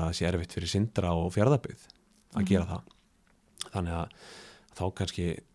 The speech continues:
Speaker 1: eðlilega leita liðin þeirra leiða að fá útlendinga. Það hefur nú ekki verið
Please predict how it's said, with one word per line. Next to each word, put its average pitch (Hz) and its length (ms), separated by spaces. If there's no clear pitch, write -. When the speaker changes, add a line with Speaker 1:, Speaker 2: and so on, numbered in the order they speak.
Speaker 1:
eðlilega 87 400
leita 90 400
liðin 92 300
þeirra 87 180
leiða 92 300
að 87 100
fá - 140
útlendinga. 104 520
Það 95 80
hefur 90 100
nú 87 140
ekki 95 220
verið 90 240